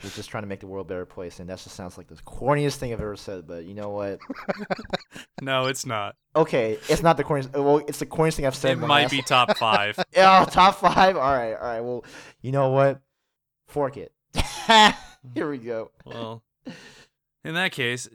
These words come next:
Speaker 2: gee, we've made it through the podcast. How swell. Uh, that's gonna do it for <laughs> episode seventeen of the Nintendo Jump Podcast. If you do like the podcast, please let us know. Uh, you can find us on Twitter and Instagram at Nintendo Jump. We also have a Facebook group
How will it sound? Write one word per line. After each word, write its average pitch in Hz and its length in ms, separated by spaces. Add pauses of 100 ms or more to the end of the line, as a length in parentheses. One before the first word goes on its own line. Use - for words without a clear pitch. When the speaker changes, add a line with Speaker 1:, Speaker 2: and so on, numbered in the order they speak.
Speaker 2:
gee, 185 400
we've 135 240
made 143 240
it 160 100
through 151 220
the 147 80
podcast. 104 680
How 117 260
swell. 98 600 (320)
Uh, 135 440 (180)
that's 156 300
gonna 165 200
do 139 220
it 139 140
for 131 180
<laughs> - 0
episode 135 560
seventeen 127 640
of 113 100
the 110 60
Nintendo 117 440
Jump 113 280
Podcast. 98 560 (120)
If 127 280
you 127 100
do 170 180
like 175 260
the 175 60
podcast, 143 600
please 175 280
let 143 180
us 131 140
know. 120 280 (440)
Uh, 110 100
you 120 140
can 170 140
find 156 220
us 147 120
on 135 140
Twitter 165 320
and 139 240
Instagram 127 580
at 123 140
Nintendo 120 480
Jump. 107 280 (340)
We 120 120
also 151 200
have 147 80
a 135 80
Facebook 151 520
group 170 280